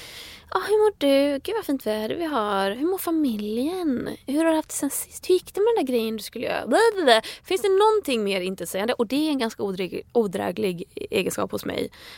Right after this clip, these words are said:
Att jag är så fullkomligt ointresserad av andra människor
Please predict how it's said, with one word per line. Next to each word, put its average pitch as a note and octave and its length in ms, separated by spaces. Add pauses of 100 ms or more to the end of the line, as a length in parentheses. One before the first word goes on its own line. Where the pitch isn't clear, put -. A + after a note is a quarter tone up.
(120)
Att - 180
jag G#3 180
är B3 40
så A#3 120
fullkomligt B3+ 460
ointresserad G3+ 720
av G3+ 80
andra F3+ 180
människor G#3 440